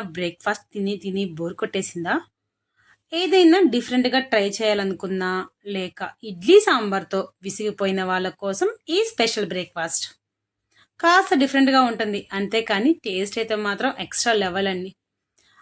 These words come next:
అదేనండి ఈరోజు స్పెషల్ కొబ్బరి పాలతో ప్రిపేర్ చేసిన దోశ. అవునండి, కొబ్బరి పాలతో దోశ ప్రిపేర్ చేస్తారు, తెలుసా మీకు? చూసారా ఎంత సాఫ్ట్‌గా ఉందో?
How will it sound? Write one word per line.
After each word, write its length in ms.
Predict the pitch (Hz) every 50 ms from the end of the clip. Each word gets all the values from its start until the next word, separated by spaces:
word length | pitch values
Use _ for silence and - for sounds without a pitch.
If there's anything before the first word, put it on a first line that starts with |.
| - _
అదేనండి 540 | 240 247 330 330 381 403 381 302 247 226 226 233 233 240 - 226
ఈరోజు 320 | 220 202 202 202 214 240
స్పెషల్ 440 | - - - 190 180 - 277 339 403 -
కొబ్బరి 360 | - 254 196 170 220 214 220 220
పాలతో 260 | 220 202 190 - 196
ప్రిపేర్ 320 | - 190 - - 190 180 -
చేసిన 260 | 190 190 - - 269 220
దోశ. 280 | 175 190 190 196 - - 190 - - _ _ _ _ _ _ _ _ _ _ 226
అవునండి, 540 | 226 240 320 392 466 453 381 277 226 208 208 208 220 214 -
కొబ్బరి 320 | - 190 160 151 208 233 226
పాలతో 380 | - 220 214 202 190 - 240 233
దోశ 280 | 180 175 180 185 208 - 277
ప్రిపేర్ 360 | - 285 269 - 247 220 -
చేస్తారు, 380 | - 208 196 202 - 190 170 170
తెలుసా 340 | - - 175 170 151 - 214
మీకు? 340 | 208 202 196 196 - - 277 381 415 - _ _ _ _ _ _ _ _ _ _ -
చూసారా 420 | - 226 214 - 220 214 208 269 381 - - -
ఎంత 260 | 208 196 196 196 - 247
సాఫ్ట్‌గా 520 | - - 202 185 202 - - 233 214 220 226 220
ఉందో? 320 | 214 214 208 208 240